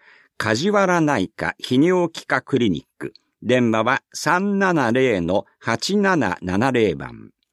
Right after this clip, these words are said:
薬局は市役所通り薬局。電話三七七の九五九九番です。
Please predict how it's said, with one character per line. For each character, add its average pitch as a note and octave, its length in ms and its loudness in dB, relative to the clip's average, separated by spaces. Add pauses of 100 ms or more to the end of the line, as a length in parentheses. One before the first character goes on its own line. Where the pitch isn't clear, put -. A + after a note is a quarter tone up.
(440)
薬 - 300 -2
局 D#3 300 0
は B2 240 0 (260)
市 - 220 -2
役 G3+ 240 0
所 F3+ 200 2
通 D#3+ 220 2
り C#3+ 140 4
薬 A#2 260 -2
局。 - 400 -10 (220)
電 A2 280 2
話 G2+ 280 0
三 F#3+ 480 0
七 D3+ 340 0
七 G#2+ 340 0
の F#2+ 220 -2 (240)
九 G3 360 2
五 C#3 420 0
九 C#3 220 0
九 A#2+ 220 -2
番 A#1+ 220 -10
で - 80 -14
す。 - 220 -12